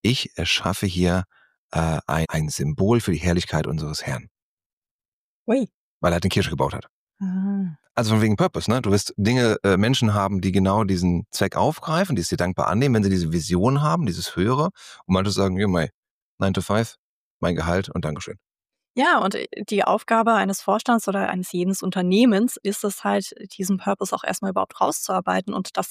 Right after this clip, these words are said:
Speaker 2: anzubieten. Ob die Leute das annehmen
Speaker 1: Mhm.
Speaker 2: oder nicht, hängt unter anderem davon ab, wie gut du's <laughs> kommunizierst,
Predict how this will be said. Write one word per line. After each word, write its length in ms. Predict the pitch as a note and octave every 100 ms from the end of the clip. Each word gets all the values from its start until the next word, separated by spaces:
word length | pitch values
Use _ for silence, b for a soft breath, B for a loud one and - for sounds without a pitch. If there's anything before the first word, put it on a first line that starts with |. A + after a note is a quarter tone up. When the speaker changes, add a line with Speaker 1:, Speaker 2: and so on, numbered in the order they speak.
| -
Speaker 2:
anzubieten. 800 | C4+ E4+ - - F#3 - F3 F#3
Ob 80 | -
die 100 | F#3+
Leute 220 | F#3 F#3
das 140 | F3 -
annehmen 460 | A#3 D#4 A#3 G#3
Speaker 1:
Mhm. 60 | A3
Speaker 2:
oder 140 | G3
nicht, 320 | F#3+ C4+ - - B B B
hängt 240 | B G3+ G#3+
unter 180 | G3 G#3
anderem 220 | G#3 G3+
davon 260 | F#3+ - G3
ab, 80 | F#3+
wie 80 |
gut 160 | F#3+ F#3+
du's 120 | G3
<laughs> 0 |
kommunizierst, 760 | - G#3 F#3 - F#3+ G#3 D#4+